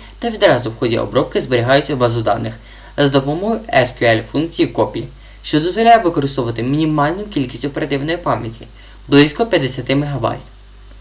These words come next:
Проект впроваджений у діяльність лікарняної каси.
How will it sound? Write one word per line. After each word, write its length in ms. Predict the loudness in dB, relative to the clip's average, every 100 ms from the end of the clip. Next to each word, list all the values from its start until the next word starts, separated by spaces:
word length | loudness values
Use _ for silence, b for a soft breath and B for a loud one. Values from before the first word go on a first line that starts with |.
| b b b b b -20 -4
Проект 300 | 2 2 0
впроваджений 600 | 0 6 6 4 0 0
у 20 |
діяльність 480 | 2 2 0 -4 -6
лікарняної 480 | -6 -4 -4 -4 -2
каси. 400 | -4 -4 -8